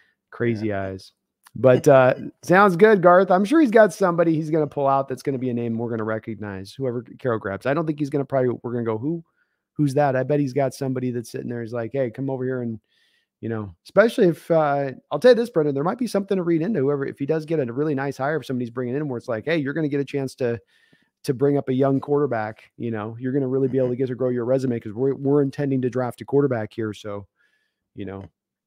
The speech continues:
Speaker 1: come in here and get ready to kinda shine, get your shine on, look really good if you, uh, if you can take this young Q B up."
Speaker 2: Yeah, and logically, whoever you hire, you gotta do it before the draft, right?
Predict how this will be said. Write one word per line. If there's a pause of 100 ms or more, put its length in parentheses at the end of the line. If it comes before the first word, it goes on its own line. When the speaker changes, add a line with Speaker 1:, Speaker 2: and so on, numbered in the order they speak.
Speaker 1:
come
in
here
and
get
ready
to
kinda
shine,
get
your
shine
on,
look
really
good
if
you,
uh,
if
you
can
take
this
young
Q
B
up." (640)
Speaker 2:
Yeah,
and
logically,
whoever
you
hire,
you
gotta
do
it
before
the
draft,
right?